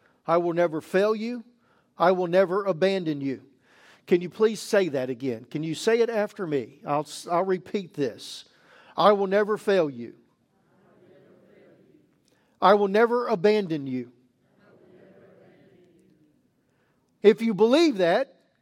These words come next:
we can go on further than that, and the rest of the scripture says, so we can say with confidence, "The Lord is my helper, so I will have no fear.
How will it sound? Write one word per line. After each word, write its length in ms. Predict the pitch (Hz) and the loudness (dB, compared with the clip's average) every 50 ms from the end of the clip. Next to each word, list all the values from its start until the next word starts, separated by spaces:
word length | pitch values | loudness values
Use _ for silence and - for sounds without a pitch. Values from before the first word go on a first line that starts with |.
| _ _ _ | _ _ _
we 140 | - 214 233 | 2 2 2
can 140 | 226 247 233 | 2 0 2
go 320 | 202 240 247 247 262 269 | 4 4 6 6 6 4
on 100 | 262 254 | 2 0
further 360 | - - 302 285 277 262 240 226 | 0 2 2 2 4 2 0 0
than 200 | 214 226 226 226 | 0 -2 0 0
that, 260 | 247 247 269 302 330 | 2 2 2 0 0
and 120 | 254 226 | -2 -2
the 80 | 220 220 | 0 2
rest 240 | 226 240 233 - - | 2 0 0 -2 -4
of 80 | 220 | -4
the 100 | 220 208 | -4 -4
scripture 420 | - - 226 226 - - 240 226 202 | 0 2 2 2 2 0 -6 -10 -4
says, 340 | - 262 262 277 285 - | -2 0 2 2 0 -2
so 640 | - - - - 339 320 254 190 196 240 311 392 330 - _ _ _ _ _ _ _ _ _ _ _ _ _ _ _ _ _ | -4 -8 -4 0 2 2 4 4 4 2 0 -2 -6 -14 _ _ _ _ _ _ _ _ _ _ _ _ _ _ _ _ _
we 240 | - 220 254 285 269 | 4 4 6 6 4
can 320 | - - 269 262 240 214 | 2 0 0 0 0 -2
say 560 | - - - - 359 302 294 294 294 294 294 | -6 -10 -6 2 4 4 6 6 6 4 2
with 300 | 277 262 269 269 - - | 0 -2 -2 -2 -2 -6
confidence, 960 | - - - 247 247 247 - - 208 180 180 151 - - - - - - - - _ _ _ _ _ _ _ _ _ _ _ _ _ _ | -14 -8 -4 -2 -2 -2 -2 0 0 0 0 -4 -6 -10 -18 -20 -20 -20 -20 -20 _ _ _ _ _ _ _ _ _ _ _ _ _ _
"The 100 | 185 190 | 2 4
Lord 240 | 190 208 233 247 247 | 6 6 6 6 4
is 140 | 240 214 185 | 2 -2 -2
my 160 | 220 214 202 | 0 0 0
helper, 500 | 185 190 220 226 190 - 175 147 127 - _ _ _ _ _ _ _ _ _ _ _ _ _ _ _ _ _ _ | 2 2 0 0 0 -2 -4 -6 -6 -8 _ _ _ _ _ _ _ _ _ _ _ _ _ _ _ _ _ _
so 240 | - - 226 220 233 | 2 4 4 6 6
I 160 | 226 214 233 | 6 6 6
will 220 | 226 208 202 190 185 | 4 4 2 0 0
have 680 | 190 208 220 226 226 226 220 220 214 175 202 233 220 | 0 0 0 0 0 0 0 0 -2 -4 -10 -10 -4
no 240 | 214 202 220 214 196 | 2 4 4 4 4
fear. 680 | - - - 220 226 202 170 143 120 107 - - _ | 0 -4 -4 0 2 2 2 0 -2 -6 -14 -20 _